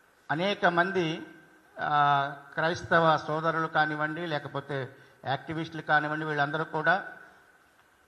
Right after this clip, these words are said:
ఇది ఈ అనుమానాస్పదలో మృతి చెందటం అనేది ఇది యాక్సిడెంట్ కాకపోవచ్చు, యాక్సిడెంట్ కాకుండా దీంట్లో,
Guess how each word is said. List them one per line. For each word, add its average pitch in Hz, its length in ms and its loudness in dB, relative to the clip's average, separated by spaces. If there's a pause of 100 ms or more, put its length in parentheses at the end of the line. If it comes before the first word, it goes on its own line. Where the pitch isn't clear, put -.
(160)
ఇది 165 560 -4 (100)
ఈ 202 460 -10
అనుమానాస్పదలో 175 1160 4
మృతి 165 320 -6
చెందటం 170 480 0
అనేది 175 320 -2
ఇది 160 500 -4 (280)
యాక్సిడెంట్ 180 500 0
కాకపోవచ్చు, 160 920 0 (800)
యాక్సిడెంట్ 175 500 -2
కాకుండా 165 440 4
దీంట్లో, 160 500 -2